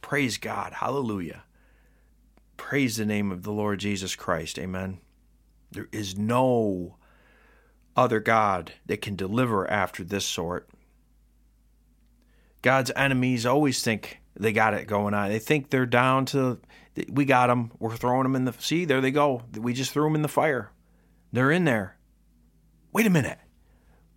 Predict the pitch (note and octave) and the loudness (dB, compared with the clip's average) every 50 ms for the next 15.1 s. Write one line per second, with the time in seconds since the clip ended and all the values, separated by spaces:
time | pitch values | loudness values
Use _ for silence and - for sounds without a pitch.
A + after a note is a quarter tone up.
0 | _ _ _ _ _ _ - F#3 F#3 F#3 F#3 D#3 F#3 F3+ - - - - - - | _ _ _ _ _ _ -4 -2 0 0 0 0 0 0 -2 -6 -8 -10 -10 4
1 | - A#3 A3+ G#3+ - - - - - - - - A3 E3+ - A#3+ A3+ F#3 E3 - | 6 6 6 6 2 -12 -14 -14 -14 -4 0 0 0 2 2 2 2 2 2 2
2 | G#3 F#3+ - - E3 D#3 D#3 C#3 C#3 D3 C#3+ - - F3 F3+ F3 D#3 D3+ C#3 C3+ | 2 2 2 2 2 2 2 2 -2 -4 -2 0 2 2 2 4 2 2 2 2
3 | D#3 D#3 C#3+ D3+ C#3+ C#3 - - D3 C#3 B2 B2+ C3+ D3+ F3 G#3 G#3 G#3 F3+ D#3+ | 0 0 0 0 -2 0 0 2 2 2 2 2 2 4 4 4 6 6 6 4
4 | D#3 E3 F3 F3 E3 - - _ - - - - - - - - - - _ F#4 | 6 4 4 2 0 -4 -10 _ -20 -20 -20 -20 -20 -20 -20 -20 -20 -20 _ -12
5 | - - C4 B3+ B3+ B3 B3+ B3+ A#3+ G#3+ A3 G3+ G3 F#3 F3 - G3+ G#3 G#3+ G#3+ | 0 2 4 6 6 6 6 4 6 6 6 6 6 4 4 4 4 6 6 4
6 | F#3+ F3 E3 F3+ G3 A3 A#3 G#3 G3 F#3 E3+ D#3 C#3+ C3+ C#3+ D3 D3 D3+ D#3 D#3 | 4 4 4 6 6 6 6 6 4 4 4 2 2 2 2 2 4 4 4 2
7 | D#3 D#3 D3 - _ _ _ - E3 E3+ F#3+ G3 G3+ G3+ F#3+ F3+ E3+ D#3+ D3+ C#3+ | 2 0 0 -4 _ _ _ 4 6 6 8 8 6 6 6 4 2 2 0 0
8 | C3 C3 A#2 A#2+ E3 G3 G#3+ A3 F3+ D#3 D#3 D#3+ F3+ F#3 F3+ F3 F3 D#3+ E3+ - | -2 -4 4 6 8 8 8 6 4 2 2 4 4 4 4 2 0 -2 -6 -12
9 | _ _ _ _ _ _ _ - - - - - - A#3+ - - - - - - | _ _ _ _ _ _ _ -20 -20 -20 -20 -2 0 0 0 0 -2 -4 -4 -4
10 | - - - - - - - - - - - - - - _ _ _ _ F#3+ G#3+ | -4 -10 -20 -20 -20 -18 -18 -20 -20 -20 -20 -20 -20 -20 _ _ _ _ 2 4
11 | G#3 G#3+ G#3+ G#3 F#3+ F#3 F3+ G3+ G3 F#3+ F#3 - - G#3+ G#3 A3 A3 A3 G3 F3 | 4 4 4 2 2 2 2 4 4 4 0 0 2 4 4 6 4 4 2 -2
12 | - _ - - F#3 E3+ F3 D#3+ E3 - E3+ D#3 C#3 B2 A2 G#2 - _ - - | -8 _ 0 0 0 2 0 -2 0 2 2 2 4 2 0 -2 -6 _ -16 -16
13 | - - - - _ - - C3+ F#3+ G#3+ C#4+ F4 F4 - - G#3 B3 C4+ C4+ C#4 | -16 -20 -20 -20 _ -14 0 2 4 4 6 4 2 0 0 2 4 4 6 4
14 | C4+ B3 A#3+ A3 A3 G#3+ G#3+ G3+ G3+ F3+ E3 F3 E3+ F3+ F#3 E3+ F3+ G3 G3 G3+ | 4 4 4 4 4 2 2 0 0 2 4 4 4 4 4 4 4 2 2 2
15 | - | 0